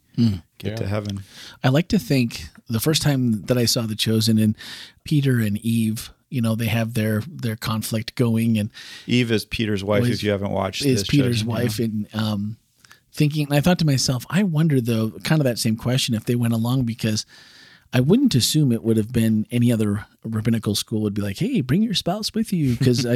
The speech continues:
Speaker 2: <laughs>
Speaker 1: I don't think that would have been, you know, with the Torah and,
Speaker 2: Yeah.
Speaker 1: and, and learning would have been something they would have encouraged. So I'm like, "Maybe Jesus, that was another, maybe that was another
Speaker 3: Well,
Speaker 1: one eighty and Jesus took him with." Just,
Speaker 3: you
Speaker 1: you
Speaker 3: do
Speaker 1: know.
Speaker 3: have to wonder about,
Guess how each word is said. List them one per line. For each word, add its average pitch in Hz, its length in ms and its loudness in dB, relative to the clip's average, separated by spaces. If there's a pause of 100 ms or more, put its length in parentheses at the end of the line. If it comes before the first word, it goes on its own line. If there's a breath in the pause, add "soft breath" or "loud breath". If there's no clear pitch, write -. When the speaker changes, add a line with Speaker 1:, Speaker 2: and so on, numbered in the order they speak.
(140)
Speaker 2:
<laughs> - 60 -8
Speaker 1:
I 123 80 2
don't 123 240 0
think 117 160 -2
that 123 140 0
would 110 100 2
have 110 100 0
been, 120 280 0
you 120 100 0
know, 120 80 2
with 113 160 -2
the 123 60 -4
Torah 120 380 0
and, 104 220 -2
Speaker 2:
Yeah. 107 60 -4
Speaker 1:
and, 107 200 -4
and 101 140 -2
learning 117 380 0 (500 loud breath)
would 113 120 2
have 107 120 0
been 117 180 2
something 117 260 0
they 107 120 4
would 107 120 2
have 104 100 -2
encouraged. 110 440 2
So - 120 0
I'm 107 80 -2
like, 107 240 -4
"Maybe 143 180 -4
Jesus, 147 360 -4
that 135 120 -6
was 170 120 2
another, 139 300 2
maybe 175 200 4
that 233 80 4
was 208 100 2
another 202 200 4
Speaker 3:
Well, 180 100 6
Speaker 1:
one 170 180 4
eighty 156 280 2
and 117 80 0
Jesus 147 260 2
took - 240 -2
him 120 80 0
with." 120 300 0
Just, - 240 -2 (340 loud breath)
Speaker 3:
you 135 80 4
Speaker 1:
you 151 80 4
Speaker 3:
do 196 120 6
Speaker 1:
know. - 40 2
Speaker 3:
have 143 300 -2
to - 120 0
wonder 98 800 -2
about, 101 420 -2